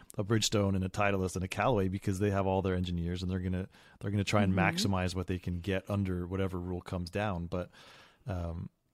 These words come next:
Speaker 1: you know, I, I think it's just, there's just gonna be uniformity where whatever the number is now, if, you know, in their testing, we're gonna lop off ten or fifteen percent of that and go figure it out.
Speaker 2: Mm-hmm.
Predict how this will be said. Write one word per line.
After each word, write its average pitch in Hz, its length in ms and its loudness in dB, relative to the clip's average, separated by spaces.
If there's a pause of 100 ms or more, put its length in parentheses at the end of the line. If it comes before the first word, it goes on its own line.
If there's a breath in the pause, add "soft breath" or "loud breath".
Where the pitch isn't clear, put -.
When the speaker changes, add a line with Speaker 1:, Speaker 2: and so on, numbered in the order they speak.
Speaker 1:
you 120 100 0
know, 92 120 2
I, 92 240 -2
I 101 80 -2
think 104 180 -2
it's 95 140 -2
just, 92 140 -10
there's 95 180 -2
just 98 160 -6
gonna 104 100 0
be 92 80 -2
uniformity 98 760 0
where 90 280 -4 (640 soft breath)
whatever 113 260 4
the 113 100 6
number 113 300 8
is 104 140 4
now, 110 380 2
if, 98 100 -4 (260)
you 107 120 -4
know, 90 180 -2
in 95 140 -2
their 95 100 0
testing, 98 640 -2 (280 soft breath)
we're 101 80 -6
gonna 98 100 -2
lop 95 300 2
off 92 160 -2
ten 98 260 -2
or 90 60 -4
fifteen 98 320 -4
percent 127 340 -2
of 98 80 0
that 92 340 -4
and 95 300 -6
go 101 140 -4
figure 98 340 -4
it 110 60 -2
out. 92 260 -4 (3000)
Speaker 2:
Mm-hmm. 185 240 6